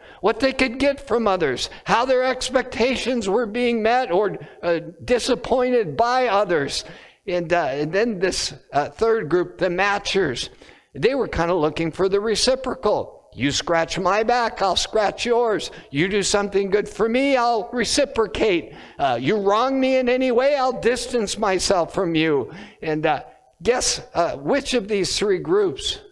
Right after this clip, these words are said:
the givers, the takers, or the matchers, uh, uh, proved to be the happiest people as they looked into their lives?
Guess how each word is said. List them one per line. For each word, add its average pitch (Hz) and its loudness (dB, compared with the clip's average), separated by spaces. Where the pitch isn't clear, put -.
the 147 -2
givers, 202 -2
the 139 -4
takers, 175 0
or 151 0
the 139 -2
matchers, 165 -2
uh, 127 0
uh, 123 -10
proved 214 0
to 175 0
be 196 -4
the 175 -4
happiest 180 -2
people 180 0
as 127 -4
they 135 0
looked 156 -2
into 175 0
their 135 -2
lives? 156 -2